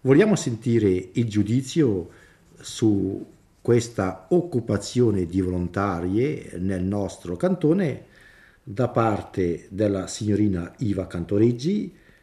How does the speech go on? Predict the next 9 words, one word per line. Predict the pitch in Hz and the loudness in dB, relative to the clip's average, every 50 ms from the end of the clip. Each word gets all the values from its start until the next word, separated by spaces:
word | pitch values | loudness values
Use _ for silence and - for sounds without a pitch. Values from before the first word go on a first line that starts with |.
| _ _ _ | _ _ _
della | _ 107 113 113 110 107 107 104 95 | _ 2 4 4 4 4 2 0 -4
signora | - - - 101 107 110 107 101 98 | -6 -6 0 2 4 4 4 4 2
Marili | 92 95 95 95 104 110 101 92 87 | 0 0 0 0 0 0 0 -2 -4
Terebilini | - - 101 123 160 175 180 135 98 98 104 117 131 151 - - - _ _ _ _ _ _ | -4 -2 0 0 0 0 0 -2 0 0 0 0 -2 -2 -6 -10 -14 _ _ _ _ _ _
e | 139 131 147 151 - 123 | 2 4 4 4 0 0
del | 120 156 151 | 2 2 2
dottor | 127 117 - - 98 95 98 101 104 98 | 2 0 0 0 0 0 0 -2 -4 -4
Giuseppe | 92 101 95 95 95 87 82 - 90 82 | -4 -2 -2 0 -2 -2 -2 -4 -6 -6
Biscossa. | 82 87 - - - 82 - - - - - 80 78 78 | -6 -6 -10 -12 -12 -14 -14 -14 -14 -14 -12 -12 -12 -14